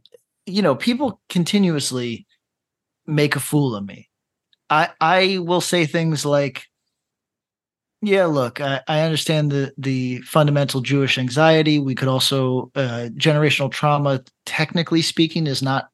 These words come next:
real, but, uh, i-, in its practical on the ground form, it, it's real enough." So <clears throat> let's say that there's some generational trauma,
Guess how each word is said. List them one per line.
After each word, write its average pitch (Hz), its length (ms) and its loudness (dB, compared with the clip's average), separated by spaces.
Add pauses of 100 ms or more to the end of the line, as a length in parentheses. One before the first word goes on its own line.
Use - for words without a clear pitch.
(120)
real, 180 540 0 (580)
but, 135 340 2 (140)
uh, 127 340 0 (140)
i-, 147 240 -4
in 143 180 0
its 135 220 -4
practical 147 800 -2 (840)
on 151 140 2
the 151 80 0
ground 160 300 2
form, 131 240 -2
it, 127 180 -6
it's 143 200 -8
real 135 240 0
enough." 131 500 0 (400)
So 143 440 2 (120)
<clears throat> - 840 -8
let's 160 200 0
say 175 120 2
that 160 100 2
there's 147 200 0
some 147 160 -2
generational 147 640 0
trauma, 151 560 0